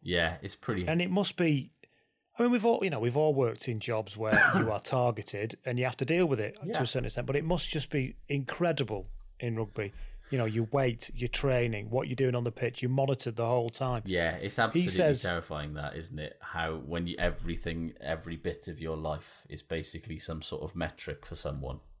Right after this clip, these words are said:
Speaker 2: Or some sort of test.
Speaker 1: Yeah.
Speaker 2: You know, you're literally, everything you do is literally compared to probably somebody who wants your job.
Speaker 1: Mm.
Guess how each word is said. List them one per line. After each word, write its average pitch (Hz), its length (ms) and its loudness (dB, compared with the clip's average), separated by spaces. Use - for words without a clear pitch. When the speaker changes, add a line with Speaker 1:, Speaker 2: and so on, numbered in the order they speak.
Speaker 2:
Or 143 100 2
some 160 200 4
sort 147 180 4
of 135 80 -4
test. 160 440 2
Speaker 1:
Yeah. 95 240 6
Speaker 2:
You 151 80 2
know, 147 60 4
you're 151 160 6
literally, 165 380 4
everything 170 500 4
you 151 100 4
do 147 220 6
is 120 100 4
literally 127 300 2
compared 127 460 2
to 127 80 0
probably 123 280 0
somebody 120 300 4
who 113 40 2
wants 117 300 0
your 110 80 -4
job. 107 300 2
Speaker 1:
Mm. 104 260 4